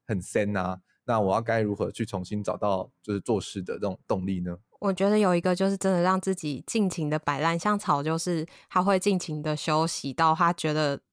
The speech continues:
Speaker 2: 罪恶感已经累积到好像该有动作的时候再来，又或者是你可以让自己是从一些比较小的事情开始，就不一定要全部重新开始看书，你可以去对答案，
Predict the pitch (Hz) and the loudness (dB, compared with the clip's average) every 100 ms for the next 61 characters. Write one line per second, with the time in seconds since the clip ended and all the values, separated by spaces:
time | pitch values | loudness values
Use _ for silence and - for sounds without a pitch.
0 | _ - 220 196 190 165 156 143 151 175 | _ -2 2 4 4 2 0 -2 0 2
1 | 175 156 143 160 165 175 160 151 156 185 | 2 0 -2 -4 2 4 4 2 2 2
2 | 180 165 147 147 160 156 160 131 - 143 | 2 2 2 0 -2 -2 -4 -4 -4 -6
3 | - 135 135 - - - - _ 214 214 | -4 -4 -4 -6 -6 -14 -20 _ -4 2
4 | 226 185 160 160 196 190 170 165 180 185 | 2 2 0 0 2 2 0 0 2 2
5 | 196 202 196 160 160 196 190 175 165 175 | 2 0 0 -2 -4 -4 -4 -2 -2 -2
6 | - 185 185 - _ _ _ _ _ 185 | -2 0 0 -4 _ _ _ _ _ 0
7 | 240 269 165 143 156 202 180 160 156 160 | 0 2 0 0 0 -2 -2 -4 -4 -2
8 | 156 165 - 185 220 220 208 190 190 185 | -2 -2 -6 -2 0 2 2 2 2 2
9 | 180 170 156 190 185 165 156 170 180 175 | 0 -2 0 -2 -2 -2 -2 -4 -4 -2
10 | 175 170 - 90 - - 185 151 160 - | -2 -2 -4 -8 -8 -4 -2 -2 -4 -6
11 | 143 160 160 185 170 - 180 170 - 180 | -6 -6 -2 -2 -2 -2 -2 -2 -2 -2
12 | 151 139 160 147 | 0 0 2 0